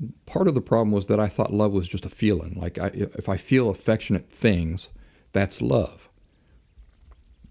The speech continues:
But I've come to learn that love is not a feeling. Lo-, love is principle. And as principle, it, uh,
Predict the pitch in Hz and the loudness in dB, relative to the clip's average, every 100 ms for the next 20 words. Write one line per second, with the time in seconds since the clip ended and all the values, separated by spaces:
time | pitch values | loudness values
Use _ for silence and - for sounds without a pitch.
0 | _ _ - - - 117 113 - _ - | _ _ -20 -20 -4 -2 -2 -8 _ -2
1 | 117 - 135 117 101 104 98 95 104 92 | -2 0 0 2 2 2 2 2 2 0
2 | 87 92 87 - 85 85 - - - - | -2 -2 -2 -4 -4 -4 -10 -16 -20 -20
3 | _ _ _ _ _ _ _ _ _ _ | _ _ _ _ _ _ _ _ _ _
4 | _ _ _ _ _ _ - 104 104 92 | _ _ _ _ _ _ -4 0 -2 -2
5 | 104 113 113 107 95 - - - - - | 0 0 2 2 0 -4 -14 -20 -20 -20
6 | _ _ _ - 123 98 98 - - - | _ _ _ 0 2 4 2 -2 -6 -16
7 | _ _ _ _ _ _ _ _ _ _ | _ _ _ _ _ _ _ _ _ _
8 | _ _ _ _ _ - - - - 127 | _ _ _ _ _ -20 -20 -6 2 4
9 | 113 - 147 151 - - 104 110 98 98 | 4 2 2 0 -2 2 2 0 0 0
10 | 95 101 98 - 82 73 50 | 2 0 0 0 -2 -2 -6